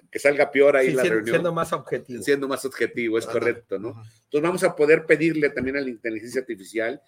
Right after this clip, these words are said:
Speaker 1: que nos genere en base a una situación que es un alumno con problemas de conducta, en donde probablemente este con-, problema sea reflejado desde el ámbito familiar,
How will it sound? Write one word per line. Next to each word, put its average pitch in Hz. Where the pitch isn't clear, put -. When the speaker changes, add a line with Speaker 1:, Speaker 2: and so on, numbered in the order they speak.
Speaker 1:
que 117
nos 110
genere 135
en 131
base 143
a 117
una 170
situación 143
que 135
es -
un 147
alumno 131
con 107
problemas 127
de 160
conducta, 131
en 110
donde 107
probablemente 139
este -
con-, 117
problema 127
sea -
reflejado 127
desde 107
el 104
ámbito 120
familiar, 107